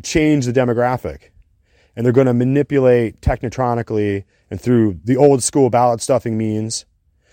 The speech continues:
of controlling the outcome of these elections, just the way they do in other countries. It's just another color revolution that's being perpetrated against the American people. And so we as a large mob, as a large posse, as a large group,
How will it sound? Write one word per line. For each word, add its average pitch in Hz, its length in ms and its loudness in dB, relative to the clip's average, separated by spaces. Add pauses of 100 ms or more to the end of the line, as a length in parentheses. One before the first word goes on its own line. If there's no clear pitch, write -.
(440)
of 113 320 2 (220)
controlling 123 760 0 (200)
the 107 120 -6
outcome 123 360 0
of 117 80 -2
these 113 160 -2
elections, 113 420 -4
just 104 220 -6
the 113 80 0
way 113 100 4
they 110 80 2
do 117 100 2
in 117 60 0
other 120 140 -2
countries. 95 640 -10
It's - 160 -20
just - 180 -8
another 123 180 0
color 120 360 2
revolution 117 520 -2
that's 87 140 -10
being 101 460 -4 (420)
perpetrated 113 460 2
against 107 340 -2
the 110 80 -4
American 101 380 -4
people. 113 480 -2 (100)
And 95 100 -12
so 110 140 -2
we 120 220 4
as 110 180 0
a 113 60 0
large 117 640 2 (420)
mob, 110 540 2 (120)
as 123 120 -2
a 139 40 2
large 127 320 2
posse, 147 380 0
as 120 120 0
a 117 40 -4
large 123 320 0
group, 139 380 -2